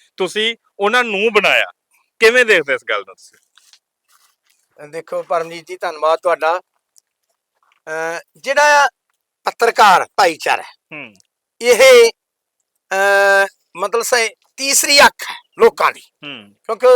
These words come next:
Speaker 2: ਕਿਤੋਂ ਦੀ ਗੱਲ ਆ ਜਿਹੜੀ ਕਿਤੇ ਵੀ ਵਾਪਰੀ ਆ, ਉਹਨੂੰ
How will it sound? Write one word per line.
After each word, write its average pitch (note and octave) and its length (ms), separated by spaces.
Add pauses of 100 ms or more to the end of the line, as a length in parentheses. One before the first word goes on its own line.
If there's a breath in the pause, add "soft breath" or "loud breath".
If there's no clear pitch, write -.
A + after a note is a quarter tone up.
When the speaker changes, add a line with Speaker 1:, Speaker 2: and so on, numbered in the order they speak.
(220)
Speaker 2:
ਕਿਤੋਂ C4+ 300
ਦੀ C4 100
ਗੱਲ F#3 300
ਆ F#3 60
ਜਿਹੜੀ D#3 300
ਕਿਤੇ B3+ 240
ਵੀ A#3 140
ਵਾਪਰੀ D3+ 480
ਆ, D3 80 (640)
ਉਹਨੂੰ E4 420